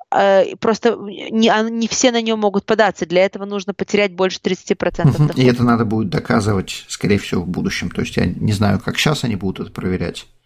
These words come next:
Speaker 1: Да, но наверняка будут.
Speaker 2: Ну, конечно, такие деньги, <laughs> хе, конечно, полстраны будут работать на C R A. Э, нет никаких сомнений. Выбивать надо будет долго и нудно.
Speaker 1: Ну да.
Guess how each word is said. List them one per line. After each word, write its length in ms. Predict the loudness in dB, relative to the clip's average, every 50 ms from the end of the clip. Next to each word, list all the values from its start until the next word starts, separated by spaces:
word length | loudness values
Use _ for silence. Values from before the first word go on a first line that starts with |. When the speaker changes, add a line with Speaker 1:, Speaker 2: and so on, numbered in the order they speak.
| _ _ _ _ _ _ _
Speaker 1:
Да, 240 | 2 4 4 2 0
но 120 | 0 0
наверняка 520 | 0 2 2 2 2 0 -2 _ 0 -2
будут. 360 | -2 -2 -12 -14 -14 _ -18 -20 -20 _ 0
Speaker 2:
Ну, 180 | 0 0 0
конечно, 560 | 2 0 0 2 2 0 0 -2 -4 -6 -8 -4
такие 360 | -4 -4 -4 -2 0 0 2
деньги, 460 | 4 4 4 2 2 0 -2 -2 -4
<laughs> 100 | -2 0
хе, 140 | 0 0 0 -2 _ _ _ _ -20 -18 -8 -4
конечно, 420 | 0 2 2 2 2 0 -2 -8
полстраны 480 | -2 0 0 0 2 0 0 2 2 2
будут 220 | 4 4 2 4
работать 360 | 4 2 2 2 0 0 -2 -4
на 100 | -4 -4
C 160 | -2 0 0
R 140 | 0 0 0
A. 40 | -2
Э, 80 | -4 -10 _ _ -20 -20 -20 -20 -20 -20 _ _ -12 -10 -10 -8 -8 -8
нет 400 | -8 -6 -4 -4 -6 -6 -2 0
никаких 320 | -2 0 2 0 0 0
сомнений. 540 | 0 -2 0 2 2 2 2 0 -4 -10 -16 _ _ _ _ _ _ _ -20 -20 _ _
Выбивать 480 | 0 2 4 4 4 4 2 0 0
надо 200 | -2 -2 0 0
будет 340 | -2 0 0 0 0 -2 -4 -16 -18 -20 -18 _
долго 460 | -4 -4 2 4 4 4 4 2 0 0
и 40 |
нудно. 400 | 2 2 2 2 0 -4 -8 -10 -12 _ _ _
Speaker 1:
Ну 160 | 0 2 2
да. 160 | 2 2 0